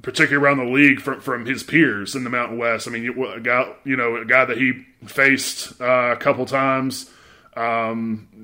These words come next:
you know, at, at Hawaii, Nick Rolovich. I mean, he, he takes three of Wyoming's assistant coaches, including Jake, with him. I mean, they're, everybody knows that Wyoming has been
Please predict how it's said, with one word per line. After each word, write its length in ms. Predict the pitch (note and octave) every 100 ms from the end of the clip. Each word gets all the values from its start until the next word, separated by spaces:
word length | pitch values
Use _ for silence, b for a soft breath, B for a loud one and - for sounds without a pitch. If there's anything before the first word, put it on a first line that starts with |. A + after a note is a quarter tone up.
| A#2
you 120 | C#3
know, 160 | C3 B2
at, 360 | A#2+ A#2+ B2+
at 60 | A#2+
Hawaii, 420 | A#2+ C3 C#3 B2+
Nick 160 | B2 A2
Rolovich. 540 | B2+ C3+ A#2 A#2+ A#2
I 40 | B2
mean, 320 | A#2+ B2 B2
he, 100 | C3+
he 60 | C3+
takes 500 | C#3+ C3+ - - - -
three 380 | C3+ C#3+ D3 C#3+
of 100 | B2+
Wyoming's 480 | C3+ C#3 C#3+ C3+ A2
assistant 420 | - D3 C3+ A2
coaches, 340 | C3+ C3+ C3
including 360 | A#2 C#3+ C3+ A#2+
Jake, 280 | B2+ C#3+ B2+
with 140 | C#3
him. 120 | D3
I 40 | A#2+
mean, 180 | B2
they're, 180 | C#3 C#3+ B B B -
everybody 380 | E3+ A3 G3+ E3+
knows 600 | E3 D#3 C#3 - - -
that 260 | D3 C#3+
Wyoming 480 | C3+ C#3 D3 C#3+ C3
has 160 | B2+ G#2+
been 420 | G2+ C3 B2